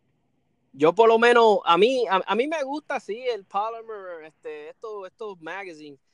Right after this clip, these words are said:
pero de verdad, de verdad, a mí me encanta el, el, el, el,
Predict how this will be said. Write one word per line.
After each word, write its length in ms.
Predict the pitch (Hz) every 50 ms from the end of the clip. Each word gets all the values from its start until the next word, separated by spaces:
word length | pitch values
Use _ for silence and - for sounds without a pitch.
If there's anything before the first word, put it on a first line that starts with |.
| _ _ _ _ _ _ _ _
pero 340 | 165 165 170 170 170 170 170
de 100 | 170 165
verdad, 400 | 165 165 160 160 190 220 247 247
de 60 | 247
verdad, 520 | 240 220 190 180 185 190 175 156 143 139 _ _ _ _ _ _ _ _ _ _ _ _
a 140 | 131 131 139
mí 160 | 156 180 208
me 100 | 220 220
encanta 720 | 190 160 _ _ 180 196 208 202 _ - 190 185 175 160
el, 180 | 156 143 139 _
el, 260 | - 139 139 139 131
el, 200 | - 139 139 135 -
el, 640 | - 139 139 139 139 135 131 127 123 123 120 113